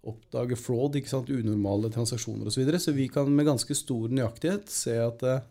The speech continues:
dette her er en bedrift, selv etter tre måneder, som, som kan være kredittverdig. Så det vil revolusjonere både det at man kan få mer lån tidligere for,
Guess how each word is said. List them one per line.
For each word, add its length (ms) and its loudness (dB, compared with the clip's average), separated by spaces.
dette 300 -6
her 160 0
er 40 2
en 100 0
bedrift, 460 -2
selv 300 0
etter 200 -6
tre 200 0
måneder, 360 0
som, 540 0
som 640 -10
kan 140 -4
være 200 0
kredittverdig. 560 -4
Så 100 2
det 140 12
vil 160 6
revolusjonere 640 8
både 800 6
det 160 6
at 160 6
man 80 2
kan 140 0
få 100 2
mer 400 2
lån 320 2
tidligere 560 2
for, 300 2